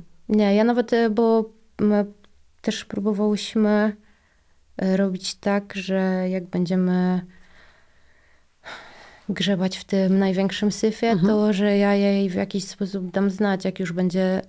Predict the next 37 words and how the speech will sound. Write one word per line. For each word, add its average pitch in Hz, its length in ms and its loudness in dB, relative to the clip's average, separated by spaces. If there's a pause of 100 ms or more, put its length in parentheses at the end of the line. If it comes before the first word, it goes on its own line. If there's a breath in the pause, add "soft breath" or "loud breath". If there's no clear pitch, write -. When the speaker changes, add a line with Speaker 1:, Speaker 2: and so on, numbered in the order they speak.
(280)
Speaker 1:
będę 190 240 0
czuła, 190 280 -2
że 180 260 -2 (680)
coś - 180 -8
jest 170 220 -6
za - 100 -4
dużo, 165 300 -2
że 160 140 -2
coś 165 180 -8
się - 200 -8
dzieje. 160 300 -4
Ale, 196 260 0
no, 226 360 2
nie, - 20 2
nie, 247 140 2
nie 240 140 2
jestem 220 260 -4
w - 40 -8
stanie. 175 280 -2
To 165 80 -4
jest 208 100 -4
taki - 200 -8
przeskok 190 500 -4
szybki, 185 340 0
Speaker 2:
Mhm. 175 60 4
Speaker 1:
że, 170 240 0 (1080 loud breath)
y, 170 40 -6
że 165 200 -2
nie 165 160 2
łapię 165 280 -2
tego - 260 -10
w 160 80 -10
ogóle. 165 280 -8 (600)
Speaker 2:
Czego 262 240 0
ci - 140 -2
życzyć? - 540 -4 (680)
Speaker 1:
E, 185 720 4